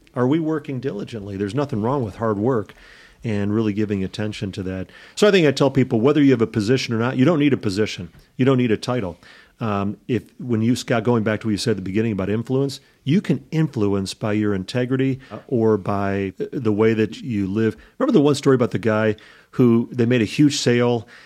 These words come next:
and, uh, and they're all gonna go out to some, like, Hooters or I don't know where it was.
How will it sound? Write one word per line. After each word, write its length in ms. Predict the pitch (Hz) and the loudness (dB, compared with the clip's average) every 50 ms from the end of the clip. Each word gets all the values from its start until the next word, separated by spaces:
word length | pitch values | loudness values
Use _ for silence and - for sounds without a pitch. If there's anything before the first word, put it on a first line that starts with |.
| - _ _ - | -20 _ _ -6
and, 580 | 117 104 101 104 101 101 101 98 98 92 - - - - - | -4 -2 -2 -2 -2 -4 -4 -4 -6 -8 -10 -12 -14 -12 -10
uh, 420 | 127 113 104 101 98 95 98 104 117 | -8 -6 -6 -6 -4 -6 -6 -6 -6
and 200 | 135 123 110 107 | -6 -4 -2 0
they're 200 | 104 101 101 95 92 | 0 0 0 2 2
all 180 | 131 120 120 117 | 2 2 4 4
gonna 160 | 113 107 104 | 2 2 2
go 120 | 98 107 | 4 2
out 180 | 104 107 104 - | 2 2 0 0
to 80 | - 98 | -4 -6
some, 260 | - - 123 110 107 | -4 -4 -2 -2 0
like, 420 | 101 98 95 95 92 85 - - - _ - | 0 0 0 0 -2 -4 -6 -12 -20 _ -8
Hooters 540 | - - 123 117 110 110 107 107 107 104 95 | 0 2 4 4 4 4 4 2 2 2 0
or 160 | 95 92 101 | 0 0 0
I 80 | 104 117 | 0 0
don't 100 | 107 98 | -2 -2
know 80 | 95 90 | 0 -2
where 140 | 92 92 | -2 -2
it 60 | 90 87 | -2 -2
was. 360 | 87 87 90 87 87 - | -4 -4 -4 -4 -4 -6